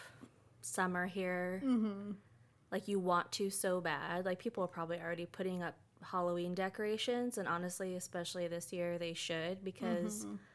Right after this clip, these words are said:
Speaker 1: There's not a lot of joy right now.
Speaker 2: <laughs> Yeah, it's
Speaker 1: Whatever makes you happy.
Speaker 2: chaos, pure chaos, in my
Speaker 1: Yeah.
Speaker 2: opinion.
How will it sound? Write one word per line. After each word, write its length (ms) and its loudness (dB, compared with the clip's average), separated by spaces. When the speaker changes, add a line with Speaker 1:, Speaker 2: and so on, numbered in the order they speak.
Speaker 1:
There's 220 0
not 180 -2
a 40 -2
lot 180 -2
of 100 0
joy 440 2
right 200 10
now. 200 12
Speaker 2:
<laughs> 100 10
Yeah, 180 6
it's 100 4
Speaker 1:
Whatever 300 12
makes 300 8
you 120 8
happy. 260 10
Speaker 2:
chaos, 420 6
pure 180 2
chaos, 520 0
in 120 2
my 120 4
Speaker 1:
Yeah. 80 2
Speaker 2:
opinion. 580 -2